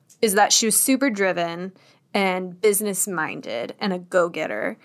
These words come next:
And she wanted to make money for her family. She wanted to be successful for her family,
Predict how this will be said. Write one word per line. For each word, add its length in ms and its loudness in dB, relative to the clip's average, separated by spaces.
And 640 0
she 480 2
wanted 520 0
to 120 0
make 320 -8
money 240 -8
for 180 -8
her 140 -6
family. 400 2
She 140 -8
wanted 220 -6
to 60 -12
be 80 -6
successful 480 -6
for 180 -12
her 120 -16
family, 600 -6